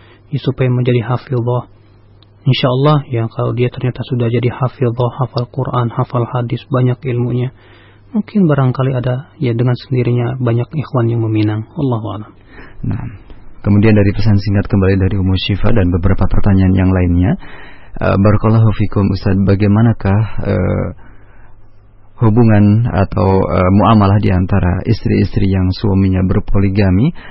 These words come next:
Speaker 2: agar tidak terjadi saling benci, kemudian, eh, saling, eh, menzolimi di antara mereka? Mohon nasihat bagi istri-istri yang, eh, suaminya seperti ini, Ustaz.
Speaker 1: Tentunya, ya akhi, a'azzani Allah wa iyyakum.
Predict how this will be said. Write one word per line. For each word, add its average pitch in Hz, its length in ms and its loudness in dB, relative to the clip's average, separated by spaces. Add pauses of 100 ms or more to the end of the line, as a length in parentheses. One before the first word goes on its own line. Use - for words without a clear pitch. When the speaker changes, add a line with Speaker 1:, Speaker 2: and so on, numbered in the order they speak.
(300)
Speaker 2:
agar 104 320 0
tidak 95 360 0
terjadi 95 380 0 (100)
saling 92 400 0
benci, 98 400 0
kemudian, 92 380 -2 (260)
eh, 95 160 -4
saling, 95 600 0 (540)
eh, - 400 -2
menzolimi 104 560 4
di 95 100 0
antara 92 380 2
mereka? 90 320 0
Mohon 104 320 2
nasihat 107 340 0 (140)
bagi 92 460 -2
istri-istri 98 520 -4
yang, 92 220 0 (140)
eh, 92 260 -2
suaminya 90 640 -2
seperti - 400 -4
ini, 87 160 -2
Ustaz. - 220 -14 (760)
Speaker 1:
Tentunya, 160 540 4
ya 113 180 0
akhi, 156 280 0
a'azzani 127 560 2
Allah 117 320 2
wa 117 120 0
iyyakum. 117 400 0